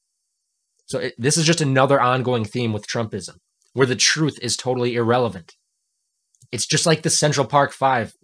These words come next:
case, where there was clear D N A evidence that proved that they were innocent.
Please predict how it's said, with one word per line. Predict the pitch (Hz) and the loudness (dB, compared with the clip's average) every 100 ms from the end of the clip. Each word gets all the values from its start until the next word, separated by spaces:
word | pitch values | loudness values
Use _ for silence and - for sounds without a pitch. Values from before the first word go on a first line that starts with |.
| _ | _
case, | - 104 95 - | -10 -10 -8 -4
where | 113 107 - - _ _ _ | -2 -2 -6 -20 _ _ _
there | 127 | -2
was | 123 117 | 0 -2
clear | - - 160 165 156 | -4 2 4 4 2
D | 113 139 | 0 2
N | 131 | 2
A | 127 | 2
evidence | 113 110 101 95 | 2 0 -2 -2
that | 113 - | -4 -6
proved | - 202 196 107 - - _ - | -2 4 4 2 -6 -20 _ -4
that | 123 | 2
they | 143 | 4
were | 131 | 4
innocent. | 123 117 - | 4 2 -6